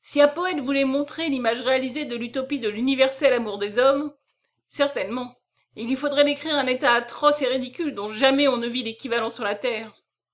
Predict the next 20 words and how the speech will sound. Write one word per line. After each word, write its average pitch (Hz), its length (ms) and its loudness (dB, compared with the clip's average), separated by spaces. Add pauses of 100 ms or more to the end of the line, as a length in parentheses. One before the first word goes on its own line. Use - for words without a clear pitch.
(580)
Chacun 262 320 4
serait 254 240 2
harcelé, 269 480 2
importuné 269 540 2
et 214 40 -2
désiré, 254 480 -2 (540)
non 226 100 -6
par 269 220 8
un 269 80 4
seul 269 180 4
homme 269 140 6
aimant, 285 480 2
comme 202 100 -10
cela 220 320 0
arrive 233 220 -2
maintenant, 233 500 -10 (140)
mais - 100 -18
par 233 220 2
des 254 100 -4
milliers 254 480 -2